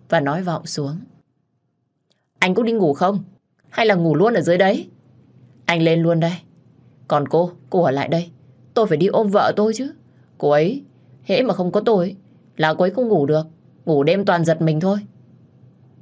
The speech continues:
Hùng nói xong nhanh chóng rời khỏi chỗ này. Cậu không muốn Thúy có những suy nghĩ lệch lạc. Xét cho cùng cô ấy bây giờ là chị dâu của mình,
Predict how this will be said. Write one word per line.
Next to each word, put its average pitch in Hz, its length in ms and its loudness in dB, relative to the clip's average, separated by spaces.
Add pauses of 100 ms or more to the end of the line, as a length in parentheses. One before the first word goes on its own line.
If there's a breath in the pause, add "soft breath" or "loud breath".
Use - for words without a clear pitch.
(500)
Hùng 147 240 0
nói 143 160 -2
xong 156 280 -2
nhanh 147 200 -4
chóng 147 240 -6
rời 151 200 -4
khỏi 135 280 -8
chỗ 165 180 -8
này. 151 300 -6 (480 soft breath)
Cậu 151 240 2
không 165 240 -2
muốn 147 400 -6
Thúy 156 200 -2
có 190 100 -4
những 202 220 -4
suy 170 180 -6
nghĩ 156 160 -6
lệch 160 260 -4
lạc. 135 220 -8 (520 soft breath)
Xét 196 260 0
cho 190 120 0
cùng 139 300 -4
cô 160 140 0
ấy 156 160 0
bây 185 180 -2
giờ 139 280 -6 (280 loud breath)
là 165 220 0
chị 160 160 -4
dâu 220 260 -4
của 156 100 -4
mình, 143 240 -4